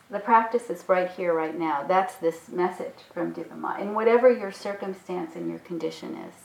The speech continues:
right? Community really helps, as we know. Um,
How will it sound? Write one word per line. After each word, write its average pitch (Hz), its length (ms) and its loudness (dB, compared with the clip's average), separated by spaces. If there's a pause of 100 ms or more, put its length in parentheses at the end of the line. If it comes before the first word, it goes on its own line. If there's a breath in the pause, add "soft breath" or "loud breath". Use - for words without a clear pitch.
(640 soft breath)
right? 165 240 -6
Community 208 520 -4
really 180 400 2
helps, 175 420 -4
as 165 200 -6
we 160 120 -6
know. - 240 -6 (1900 loud breath)
Um, 190 640 10